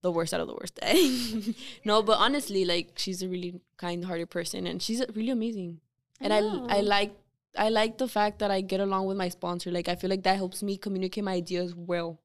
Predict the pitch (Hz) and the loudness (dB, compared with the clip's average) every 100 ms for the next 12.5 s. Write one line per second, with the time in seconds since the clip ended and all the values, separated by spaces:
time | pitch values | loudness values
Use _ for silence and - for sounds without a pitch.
0 | _ _ - 262 294 320 294 254 254 277 | _ _ -8 -6 -4 -6 -6 -8 -6 -6
1 | 277 214 208 226 240 233 220 - 233 240 | -6 -4 -2 -2 -6 -6 -8 -8 -4 -2
2 | 247 233 233 220 208 202 208 220 - - | -2 -4 -4 -6 -6 -8 -10 -12 -14 -8
3 | 247 240 220 _ - 294 285 302 339 277 | -4 -4 -4 _ -10 -6 -6 -6 -8 -4
4 | 254 269 226 233 247 247 220 233 240 254 | -4 -4 -4 -2 -2 -4 -6 -6 -4 -6
5 | 247 233 - 392 294 285 294 226 226 254 | -6 -6 -4 -6 -6 -8 -8 -6 -6 -6
6 | 262 240 240 233 220 - 254 240 220 233 | -6 -4 -2 -2 -6 -10 -8 -6 -8 -6
7 | 247 240 233 226 226 - - _ 247 254 | -8 -6 -6 -8 -10 -20 -20 _ -6 -2
8 | 247 233 233 240 247 240 226 233 233 233 | -2 -2 -4 -4 -6 -8 -8 -6 -4 -2
9 | 220 220 254 247 226 220 220 202 208 208 | -2 -2 -6 -8 -10 -10 -10 -10 -8 -10
10 | - 285 302 - _ - 240 277 294 - | -8 -8 -10 -16 _ -6 -4 -4 -6 -4
11 | 240 233 254 233 220 226 247 233 220 214 | -6 -4 -4 -2 -2 -2 -2 -4 -4 -6
12 | 214 202 220 208 - | -6 -8 -10 -12 -18